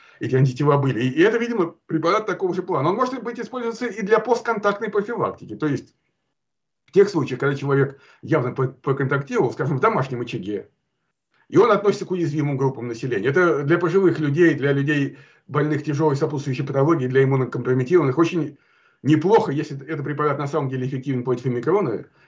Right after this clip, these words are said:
неплохо это сделать, потому что на самом деле это снижает риски.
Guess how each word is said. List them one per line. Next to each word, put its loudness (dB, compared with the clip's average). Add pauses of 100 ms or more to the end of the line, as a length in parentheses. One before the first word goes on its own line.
неплохо 4
это 0
сделать, -4
потому -6
что -6
на -2
самом 2
деле 2
это -2
снижает 2
риски. -8